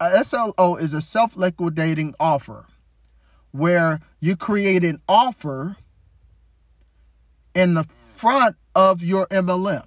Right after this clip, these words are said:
What, let me show you what that means. Let me show you what that looks like. So, since I don't own the list, I don't own the product, I don't own the prices,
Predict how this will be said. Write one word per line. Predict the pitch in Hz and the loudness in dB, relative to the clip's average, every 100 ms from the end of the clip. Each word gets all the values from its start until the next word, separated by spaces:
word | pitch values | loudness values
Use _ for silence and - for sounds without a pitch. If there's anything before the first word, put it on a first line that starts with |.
| _ _ _ _ _ _ _ _ _ - | _ _ _ _ _ _ _ _ _ -6
What, | 160 143 139 | -4 -4 -6
let | 139 | -8
me | 151 | -6
show | - 160 | -4 -4
you | 151 | -4
what | 156 160 | -4 -2
that | 160 | -2
means. | 170 147 104 80 | -2 -6 -8 -10
Let | 147 | -8
me | 151 | -6
show | 170 | -6
you | 151 | -6
what | 147 147 | -6 -6
that | 151 | -4
looks | 165 156 117 | -4 -6 -14
like. | - _ _ _ _ _ _ _ | -18 _ _ _ _ _ _ _
So, | - - 185 - _ _ _ _ _ _ _ _ _ _ - | -6 0 0 -2 _ _ _ _ _ _ _ _ _ _ -10
since | - 202 180 | -6 -2 2
I | 165 | 0
don't | 143 190 247 - | 2 2 2 0
own | 240 247 | 0 -2
the | 247 | -2
list, | 170 170 165 | -2 -2 -2
I | 143 | -2
don't | 170 214 | 0 0
own | 214 214 208 | 2 0 -2
the | |
product, | 175 160 143 143 | -2 0 0 -2
I | 143 | -4
don't | 135 170 190 | -2 -4 -2
own | 185 190 | -4 -4
the | |
prices, | 175 156 135 131 135 | -6 -4 -4 -6 -14